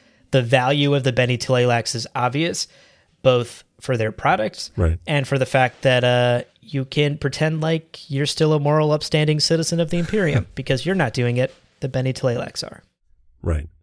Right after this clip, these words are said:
Speaker 2: We do get some confirmation, by the way. In Heretics, it's hinted that the Tleilax have some leverage over the Guild. Now, the quote, the direct quote is regarding whether or not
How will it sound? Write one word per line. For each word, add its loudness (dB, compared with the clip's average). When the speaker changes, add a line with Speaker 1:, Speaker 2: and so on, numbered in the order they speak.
Speaker 2:
We 4
do 4
get 2
some 2
confirmation, 0
by 0
the 0
way. -2
In 4
Heretics, 0
it's 2
hinted 0
that 2
the 2
Tleilax 2
have 2
some 0
leverage 2
over 0
the -2
Guild. -6
Now, -2
the 2
quote, 0
the -2
direct 0
quote 2
is -2
regarding 2
whether 4
or 2
not 2